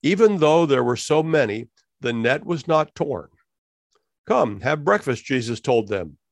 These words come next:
None of the disciples dared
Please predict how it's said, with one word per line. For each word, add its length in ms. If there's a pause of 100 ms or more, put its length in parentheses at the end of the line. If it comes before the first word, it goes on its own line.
(880)
None 400
of 140
the 100
disciples 640 (140)
dared 460